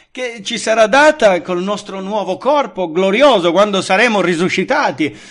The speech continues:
Però attenzione, non sarà una carne come questa carne che noi abbiamo adesso, non sarà come questa, sarà una carne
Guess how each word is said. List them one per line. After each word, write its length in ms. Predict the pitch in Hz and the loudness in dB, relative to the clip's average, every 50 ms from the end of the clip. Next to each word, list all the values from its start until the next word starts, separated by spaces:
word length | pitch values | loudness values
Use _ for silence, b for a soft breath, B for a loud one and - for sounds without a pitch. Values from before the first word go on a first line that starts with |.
| B B B | B B B
Però 240 | - 262 320 339 | -4 0 2 4
attenzione, 640 | 311 254 220 - 226 220 220 220 - 392 381 302 226 | 4 2 0 0 -2 -4 -2 -2 -2 -2 0 -2 -2
non 180 | 202 208 214 196 | -4 -6 -6 -4
sarà 360 | - 214 208 - 294 285 285 | -2 -2 0 2 2 2 2
una 280 | 240 233 214 208 196 202 | 2 2 2 0 0 2
carne 720 | - 208 202 202 196 190 196 190 180 170 147 - - - - | 2 4 4 4 4 2 0 0 0 -2 -2 -6 -12 -20 -6
come 320 | - - 277 240 233 233 233 | -2 0 0 2 2 0 0
questa 320 | 262 240 220 - 233 214 | 0 0 0 0 -2 0
carne 380 | - 233 226 214 208 208 208 185 | 2 2 2 2 2 -2 -4 -2
che 120 | 202 214 | 0 0
noi 200 | 208 214 208 202 | 0 2 0 0
abbiamo 340 | 190 175 175 185 185 170 160 | 0 0 0 0 0 2 0
adesso, 540 | 156 156 156 139 127 123 - - - 120 120 | 0 0 -2 -4 -6 -8 -12 -14 -14 -12 -10
non 260 | 135 180 214 196 160 | -8 -6 -6 -6 -8
sarà 420 | - - 143 151 180 170 147 131 | -6 -6 -4 -2 -2 -2 -2 -4
come 240 | 120 - 123 123 117 | -6 -10 -10 -10 -12
questa, 360 | - - 127 120 - - 113 | -12 -12 -12 -12 -14 -16 -20
sarà 320 | 113 - 143 147 147 170 226 | -16 -14 -12 -8 -8 -8 -8
una 260 | 226 180 147 135 - | -8 -10 -10 -12 -6
carne 560 | - 160 135 131 143 143 151 170 196 208 | -4 -4 -2 -2 -2 -4 -4 -6 -6 -8